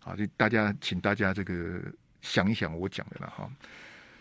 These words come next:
好，那刚刚前面跟大家提到说，这个我们啊，哦，所谓的退出联合国，就是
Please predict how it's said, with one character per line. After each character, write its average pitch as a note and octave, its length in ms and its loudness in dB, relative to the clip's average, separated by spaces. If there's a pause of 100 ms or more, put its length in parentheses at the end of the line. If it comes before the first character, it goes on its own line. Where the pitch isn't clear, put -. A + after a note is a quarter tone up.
好， G3 300 12
那 A3 140 10
刚 A3+ 160 12
刚 A3+ 80 10
前 F#3 160 10
面 G3 100 10
跟 F#3 120 8
大 F3+ 80 10
家 - 20 8
提 F3 140 2
到 D#3+ 120 8
说， D#3 200 8
这 C#3+ 100 4
个 A2+ 460 8 (280)
我 A#2+ 80 8
们 A#2 160 8
啊， F#2+ 200 4 (1300)
哦， G#2 100 2
所 C3+ 160 8
谓 D3+ 60 10
的 C3 120 8
退 D#3 240 8
出 C#3 160 6
联 A2 160 8
合 G#2 100 4
国， F#2 160 2
就 A2 120 2
是 A2+ 320 2